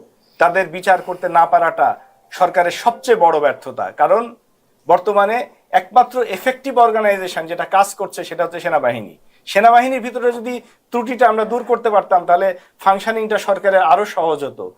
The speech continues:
সিভিল প্রশাসন এবং পুলিশকে সংস্কার করাটা খুব সহজ হয়ে যেত সরকারের জন্য। এরপরে হচ্ছে সরকার গঠনের ক্ষেত্রে। আমি বুঝি না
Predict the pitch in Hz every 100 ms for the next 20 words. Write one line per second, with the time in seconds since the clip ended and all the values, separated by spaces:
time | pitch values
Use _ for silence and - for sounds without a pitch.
0 | _ - - 208 220 214 226 220 214 240
1 | 214 208 202 208 226 220 - 156 113 -
2 | _ - 196 190 214 190 196 190 180 196
3 | 202 - 196 196 160 135 113 - 82 -
4 | - - 156 - 131 110 104 85 78 -
5 | - - - - _ _ _ _ _ _
6 | _ _ 190 214 240 233 233 233 226 214
7 | - _ - 214 220 214 180 180 190 165
8 | 131 - - - _ _ _ _ _ _
9 | _ _ 190 220 214 233 254 185 -